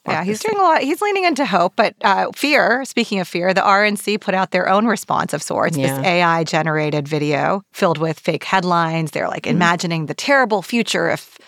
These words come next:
Speaker 1: what they
Speaker 2: So
Speaker 1: call the
Speaker 2: funny.
Speaker 1: worst president ever is reelected. Did you watch
Speaker 2: Yeah.
Speaker 1: this video?
Speaker 2: It's ridiculous. No matter what you say about Biden, he's calmed the country down, uh, significantly. And I think for them to say that <laughs> he's the crazy one is kind of funny.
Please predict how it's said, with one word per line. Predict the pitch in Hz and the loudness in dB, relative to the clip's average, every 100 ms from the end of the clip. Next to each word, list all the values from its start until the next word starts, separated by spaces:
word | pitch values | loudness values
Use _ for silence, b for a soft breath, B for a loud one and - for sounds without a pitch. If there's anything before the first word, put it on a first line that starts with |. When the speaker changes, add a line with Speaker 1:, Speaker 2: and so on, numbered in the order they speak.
| B B | B B
Speaker 1:
what | 185 165 | -4 0
they | 190 | 0
Speaker 2:
So | 170 | 2
Speaker 1:
call | 170 165 | 0 2
the | 165 | 0
Speaker 2:
funny. | 170 | 2
Speaker 1:
worst | 175 - | 0 -2
president | - 175 160 165 165 | 0 0 2 2 2
ever | 160 156 139 | 2 0 -2
is | 123 | -2
reelected. | 139 147 143 127 - 117 | -2 -2 -2 -4 -4 -4
Did | 185 | -4
you | 220 | -2
watch | - 165 | 0 2
Speaker 2:
Yeah. | |
Speaker 1:
this | 160 143 | 0 -2
video? | 330 349 349 370 254 | 0 2 2 2 -2
Speaker 2:
It's | - | -6
ridiculous. | 160 - - - 139 127 - - | -8 -6 -8 -6 -6 -6 -8 -12
No | 190 226 285 294 | -12 -8 -2 0
matter | 381 359 | 0 0
what | 175 175 180 | 0 -2 -2
you | |
say | 170 | -4
about | 156 147 | -4 -2
Biden, | 139 143 | -2 -2
he's | 147 | -6
calmed | - 156 143 | -2 0 0
the | 139 | -2
country | - - - - | -6 -8 -8 -6
down, | - - - B B B B - | -4 -4 -8 B B B B -2
uh, | 139 - | -2 -2
significantly. | - - 139 135 - - - - | -10 -4 -4 -4 -10 -10 -10 -4
And | 151 | -2
I | 156 | -2
think | 156 170 160 - - | -2 -4 -6 -16 -6
for | 175 | -2
them | 160 156 160 | 0 -2 -4
to | 151 | -8
say | 143 139 135 | -6 -6 -6
that | 139 151 - _ - | -6 -8 -12 _ -4
<laughs> | - | -4
he's | - 220 220 | -2 -4 -4
the | - 170 _ _ - - | -6 -8 _ _ -18 -14
crazy | - 165 175 202 - | -4 -4 -4 -10 -10
one | 127 117 - | -10 -10 -10
is | - | -12
kind | - - - | -12 -12 -12
of | - | -14
funny. | - - | -12 -12